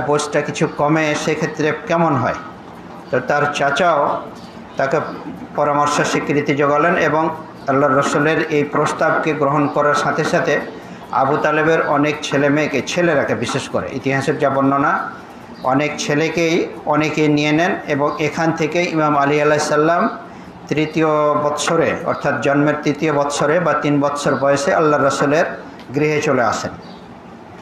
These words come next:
এখন সরাসরি আল্লাহর রসুল, আমি বললাম যে আশরাফুল মাখলুকাত, শ্রেষ্ঠ নবী, আর এমন একজন ফজিলত সম্পন্ন ব্যক্তিত্ব, একটু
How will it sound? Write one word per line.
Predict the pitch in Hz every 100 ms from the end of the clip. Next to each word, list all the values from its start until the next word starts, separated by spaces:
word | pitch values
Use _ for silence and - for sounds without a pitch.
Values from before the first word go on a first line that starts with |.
| - - - - - - - 127
এখন | 139 160 165 170 - - - - - - -
সরাসরি | 139 156 160 - 165 175 -
আল্লাহর | 156 156 151 139
রসুল, | 147 185 180 190 - - - - - - - 123
আমি | 143
বললাম | 139 147 156 165
যে | 156 151
আশরাফুল | - 147 147 160 143
মাখলুকাত, | 143 - 143 156 160 160
শ্রেষ্ঠ | - 147 143 - 147 143
নবী, | 139 160 185 208 - - - - - - - - - - - 135 147
আর | 156 175 - - - -
এমন | 127 139 160 170
একজন | 147 139 151
ফজিলত | 151 - 151 160 160 156 -
সম্পন্ন | 156 151 165 160 156 139
ব্যক্তিত্ব, | 139 - 147 - 180
একটু | -